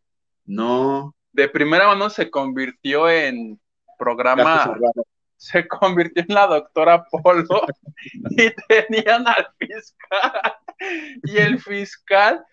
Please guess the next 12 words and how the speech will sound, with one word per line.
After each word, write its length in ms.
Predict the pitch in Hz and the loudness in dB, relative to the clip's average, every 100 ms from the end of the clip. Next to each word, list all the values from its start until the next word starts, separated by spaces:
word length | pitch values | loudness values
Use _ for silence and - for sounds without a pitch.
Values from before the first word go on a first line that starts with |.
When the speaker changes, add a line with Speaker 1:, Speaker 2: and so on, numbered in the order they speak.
| - - | -8 2
Speaker 2:
pero 180 | 180 | 4
me 120 | 180 185 | 4 2
encantó 480 | 180 185 175 214 | 4 2 4 4
porque 300 | 220 214 180 | 4 2 2
Adis 340 | 180 185 226 - | 2 2 -4 -4
Tuñón 420 | 160 139 139 165 | -4 -2 -4 0
le 140 | 156 127 | -2 -2
dice 380 | 127 - 127 | -6 -6 -4
a, 160 | 113 104 - | -2 -4 -10
bien 260 | - 147 180 | -2 0 2
segura 520 | 202 190 170 170 156 | 2 4 6 6 6
ella, 300 | 147 135 113 | 4 2 -4